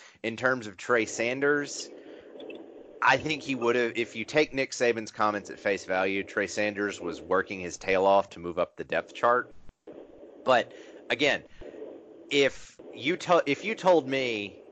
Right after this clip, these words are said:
you know, seventy-two hours ago that Trey Sanders would be lost for the year and instead we'll just see more carries for Najee Harris,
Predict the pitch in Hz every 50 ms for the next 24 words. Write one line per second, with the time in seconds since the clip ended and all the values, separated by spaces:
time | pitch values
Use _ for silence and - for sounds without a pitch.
0 | - - - - - 117 120 110 110 104 95 92 87 - - - - - - -
1 | - 156 147 143 147 143 120 - 135 123 120 117 113 113 110 107 98 101 95 92
2 | 95 92 87 85 82 80 73 - - - - - - - - - - - - 92
3 | 113 110 107 104 98 98 95 90 - - - 143 139 143 139 - 147 139 135 127
4 | 123 123 113 101 110 113 101 107 101 98 107 107 117 117 - - - 117 107 101
5 | 98 98 95 95 90 90 87 85 78 - _ _ _ _ _ _ 95 98 101 98
6 | 95 98 - - 131 127 123 120 107 104 104 101 101 113 113 - - - 117 107
7 | 104 107 107 110 110 107 107 - - - 107 104 104 101 98 95 95 90 - -
8 | 92 92 87 95 101 110 110 - 110 104 95 98 98 98 98 95 95 92 - -
9 | -